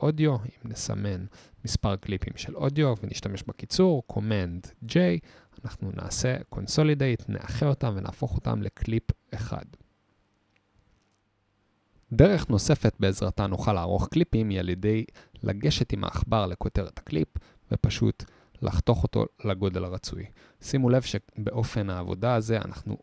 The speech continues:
לא זונחים את שאר האינפורמציה, אלא אנחנו רק לרגע מסתירים אותה, על אף שאנחנו יכולים להזיז את הקליפ ממקום למקום. אם נרצה לפרוס את הקליפ מחדש, לא תהיה שום בעיה.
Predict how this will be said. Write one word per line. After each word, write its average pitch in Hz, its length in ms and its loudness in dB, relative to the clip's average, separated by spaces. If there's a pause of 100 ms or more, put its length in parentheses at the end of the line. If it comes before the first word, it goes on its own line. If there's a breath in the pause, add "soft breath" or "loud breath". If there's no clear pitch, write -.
(120)
לא 110 300 4
זונחים 98 540 -2
את - 80 -16
שאר 95 220 -2
האינפורמציה, 131 760 -4
אלא 95 140 -2
אנחנו - 440 -6
רק 98 240 0 (360 loud breath)
לרגע 101 440 4
מסתירים 92 560 -2
אותה, 143 320 2 (260)
על - 80 -8
אף 113 160 -4
שאנחנו 101 320 -4
יכולים 101 220 -2
להזיז 98 280 0
את - 80 -8
הקליפ - 340 -2
ממקום 98 360 -2
למקום. 104 480 0 (100)
אם 98 120 -4
נרצה 95 360 -2
לפרוס 110 480 0
את - 100 -8
הקליפ - 300 -6
מחדש, 110 540 -4 (360 loud breath)
לא 107 80 4
תהיה 95 220 0
שום 95 300 -4
בעיה. - 300 -8